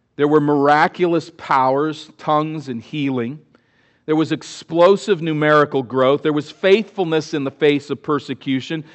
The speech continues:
There was vibrant love for Christ and for one another in the local church, such that all knew these people were different and something unique was going on. And there was great joy.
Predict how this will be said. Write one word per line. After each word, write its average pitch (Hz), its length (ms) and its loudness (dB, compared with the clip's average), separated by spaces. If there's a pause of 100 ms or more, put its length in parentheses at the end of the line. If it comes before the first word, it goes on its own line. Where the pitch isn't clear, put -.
(140)
There 160 200 4
was 151 160 0
vibrant 175 580 4
love 160 300 4
for 151 100 -4
Christ 156 580 0
and 135 140 -6
for 147 140 -4
one 156 200 -2
another 143 360 0
in 190 240 -2
the 185 100 0
local 135 340 0
church, 127 440 -6
such 160 240 -4
that 147 160 -2 (200)
all 175 300 4
knew 160 360 -2
these 143 260 -6
people 147 420 -8
were 117 140 -6
different 123 520 -4
and 107 140 -14
something 135 380 -6
unique 123 400 -6
was 110 160 -10
going 127 320 -4
on. 156 180 -2
And 160 140 -4
there 180 80 0
was 175 160 0
great 185 400 -2
joy. 147 480 -4